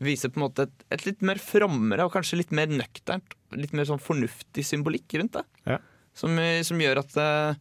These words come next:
Speaker 1: kanskje mange kvinner ikke har de samme kompleksene i forhold til sine kjønnsorganer som,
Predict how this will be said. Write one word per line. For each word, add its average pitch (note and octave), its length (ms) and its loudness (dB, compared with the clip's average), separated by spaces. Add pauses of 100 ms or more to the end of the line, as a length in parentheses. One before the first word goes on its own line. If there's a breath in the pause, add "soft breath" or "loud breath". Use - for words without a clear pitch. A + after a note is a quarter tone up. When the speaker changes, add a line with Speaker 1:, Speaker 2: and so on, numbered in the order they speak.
(240 soft breath)
Speaker 1:
kanskje D3+ 360 2
mange D3 260 2
kvinner C3 220 0
ikke C3 160 0
har B2 160 2
de C3+ 80 0
samme B2+ 260 0
kompleksene A2 680 -6
i - 60 -8
forhold A#2 340 0
til A2+ 180 -2 (480 soft breath)
sine A2+ 240 0
kjønnsorganer A2+ 480 0
som, B2+ 160 0